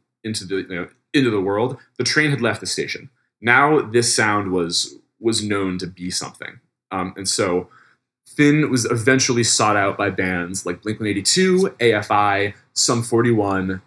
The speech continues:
Alkaline Trio. Um, you know, he worked with Green Day again.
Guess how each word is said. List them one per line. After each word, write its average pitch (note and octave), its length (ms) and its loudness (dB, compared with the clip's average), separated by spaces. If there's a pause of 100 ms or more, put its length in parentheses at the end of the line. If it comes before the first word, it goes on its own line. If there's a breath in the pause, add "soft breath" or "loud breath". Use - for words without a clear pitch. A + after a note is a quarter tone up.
Alkaline G#2+ 440 0
Trio. F#2 540 0 (480)
Um, F#2 380 -2
you G#2 60 -2
know, G#2+ 60 -2
he G#2 240 -8 (260)
worked C3 240 4
with B2+ 100 -2
Green B2 220 0
Day A#2 180 6
again. G2+ 480 -2